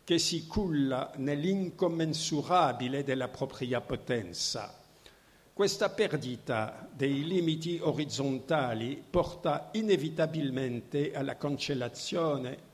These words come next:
dei limiti verticali. Questa illimitatezza culturale dell'Occidente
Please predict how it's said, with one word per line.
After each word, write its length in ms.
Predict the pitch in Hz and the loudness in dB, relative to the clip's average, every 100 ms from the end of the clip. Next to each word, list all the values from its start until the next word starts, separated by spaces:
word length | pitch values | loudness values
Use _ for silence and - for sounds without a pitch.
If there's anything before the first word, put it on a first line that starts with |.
| - | -20
dei 400 | - 120 127 127 127 | -12 -2 0 0 0
limiti 480 | 143 131 127 165 | 0 0 -4 -4
verticali. 1040 | 156 127 - - 120 - 101 95 95 95 90 - - - - - - _ _ _ - _ _ _ _ _ | 0 0 -2 -6 -8 -4 -4 -2 -4 -8 -12 -16 -20 -20 -20 -20 -20 _ _ _ -20 _ _ _ _ _
Questa 480 | 202 - - 208 - | -2 0 4 4 4
illimitatezza 1040 | 202 196 202 185 185 165 170 156 - 180 | -2 0 0 2 2 2 0 0 0 0
culturale 640 | - 143 123 160 135 160 170 | 2 0 2 2 4 4 4
dell'Occidente 1120 | 151 127 127 - 131 127 113 95 107 139 127 | 2 0 -2 0 0 2 0 -2 -4 -4 -2